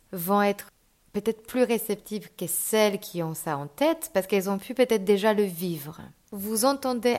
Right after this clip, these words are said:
intérieurement cette voix qui vous sabote, qui vous dit « Mais qui êtes-vous pour le faire ? Mais qui êtes-vous pour s'y tenir ? »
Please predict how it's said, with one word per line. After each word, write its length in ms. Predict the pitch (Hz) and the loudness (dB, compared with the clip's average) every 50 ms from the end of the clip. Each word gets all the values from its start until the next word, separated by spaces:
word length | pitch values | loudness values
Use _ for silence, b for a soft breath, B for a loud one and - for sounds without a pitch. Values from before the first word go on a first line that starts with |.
| - | 2
intérieurement 760 | - 240 247 - - 254 247 220 220 220 202 214 214 220 233 | 0 0 0 2 2 0 0 2 0 -4 -4 -4 -4 -4 -4
cette 300 | 220 - - 220 190 175 | -4 -2 -2 -4 -4 -4
voix 420 | 170 175 185 196 202 233 269 294 B B B B B B B B B B | -6 -2 0 2 2 2 0 -2 B B B B B B B B B B
qui 140 | - - 208 | -8 -8 -6
vous 160 | 196 214 226 | -2 -2 -2
sabote, 680 | 214 - - - 233 214 190 190 185 170 165 165 - - | -2 -2 2 2 2 2 2 0 -2 -4 -4 -8 -14 -18
qui 140 | - - 185 | -12 -10 -10
vous 160 | 175 180 196 | -8 -6 -6
dit « 280 | 185 170 185 202 208 208 B B B B | -6 -6 -6 -8 -10 -12 B B B B
Mais 120 | - 214 214 | 0 0 0
qui 440 | 214 214 - - - 269 277 277 262 | 0 -2 -8 -4 -2 0 2 2 2
êtes-vous 400 | 233 185 185 185 190 214 233 220 | 2 0 -4 -10 -6 -6 -6 -6
pour 160 | - 208 190 | -4 -6 -8
le 60 | 175 | -6
faire ? 480 | 160 - - 185 185 180 185 180 175 - - 160 156 156 - _ _ _ _ _ _ _ _ _ B B B B B B B B | -8 -10 -8 -8 -6 -6 -8 -10 -12 -14 -16 -20 -20 -20 -20 _ _ _ _ _ _ _ _ _ B B B B B B B B
Mais 160 | 196 208 208 | -2 -2 -2
qui 380 | 208 - - - 277 285 285 277 | -2 -4 -8 -6 -2 0 2 2
êtes-vous 480 | 269 214 208 196 190 196 220 240 254 | 0 0 -4 -10 -10 -6 -4 -4 -4
pour 280 | 240 247 - 214 190 165 | -6 -6 -8 -8 -8 -8
s'y 180 | - - 208 202 | -8 -8 -8 -8
tenir ? » 640 | - - 196 190 180 175 180 185 180 175 165 160 | -6 -4 -4 -2 -2 -4 -6 -6 -6 -8 -10 -12